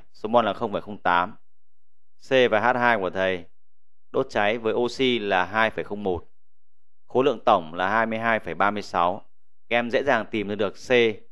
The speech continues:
và H hai ở đây, đặt là A và B. Các em có phương trình một là phương trình khối lượng, phương trình hai là phương trình cháy với oxy. Các em dễ dàng tìm ra được A và B luôn. Ở đây thầy tìm ra A bằng một phẩy ba lăm và B bằng một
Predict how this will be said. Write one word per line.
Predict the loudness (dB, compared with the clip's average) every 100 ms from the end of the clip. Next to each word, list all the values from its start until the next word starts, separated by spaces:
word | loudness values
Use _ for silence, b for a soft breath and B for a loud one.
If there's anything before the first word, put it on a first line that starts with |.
| -14 -14 -14 -12 -4
và | 0 0
H |
hai | 4 2
ở |
đây, | 4 2 0 -12 -16 -12
đặt | -4 -2
là | 0
A | 2 2
và | 2 2
B. | 4 4 2 -14 -14 -14 -14 -14 -14 -14 -14 -4
Các |
em | -2
có | 2
phương | 2
trình | 0 2
một | 2
là | 2
phương | 0 0
trình | -2
khối | 2 4
lượng, | 6 4 0 -14 -14 -14 -14 -14 -14 -4
phương | -2
trình | 0 2
hai | 4
là | 4
phương | 0 -6
trình | -6
cháy | 0 0
với | 2 2
oxy. | 2 2 0 -2 -10 -14 -14 -14 -12 2
Các |
em | 2 4
dễ | 2
dàng | 2 2 -2
tìm | -4
ra |
được | -2 -2
A | -2 -2
và | -2
B | 2 2
luôn. | 2 0 -2 -14 -16 -16 -14 -8
Ở | 0
đây | 4 2 0
thầy | -4 -2
tìm | -2
ra | -2
A | 2 4 4
bằng | 2 -2
một | -4 -6 -6
phẩy | -8
ba | -4 0
lăm | 0 -2 -6 -14 -16 -16 -16 -16 -16 -16 -16 -16 -16 -4
và | -2
B | 4 6 6
bằng | 4 0 -4
một | -6